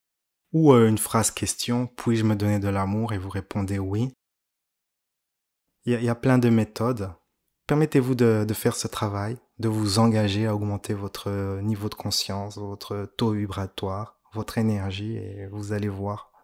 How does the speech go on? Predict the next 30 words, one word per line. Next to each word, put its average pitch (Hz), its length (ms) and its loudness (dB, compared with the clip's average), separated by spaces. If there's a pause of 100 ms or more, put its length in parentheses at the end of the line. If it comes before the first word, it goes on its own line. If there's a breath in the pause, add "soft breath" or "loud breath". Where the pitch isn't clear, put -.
(120 soft breath)
semaine 113 380 2
après 107 220 -6
semaine, 101 420 -6 (340)
des 113 140 -2
changements. 101 520 -4 (380)
Pendant 127 200 6
les 135 100 4
premières 139 340 2
semaines, 127 320 8
il 120 80 8
n'y 117 80 6
aura 107 180 2
pas 127 120 2
trop 113 220 -2
de, 104 200 -2
de 104 140 -4
différence, 104 680 -6 (240)
mais 117 80 0
après 113 220 -4
quelques 107 320 -2
semaines, 107 400 -6
trois, - 200 -4
quatre - 220 -6
semaines, 107 360 -2 (720)
vous 117 100 2
commencerez 113 500 4
à 104 60 2
voir 104 240 -2
des 104 100 -4
changements. 98 480 -4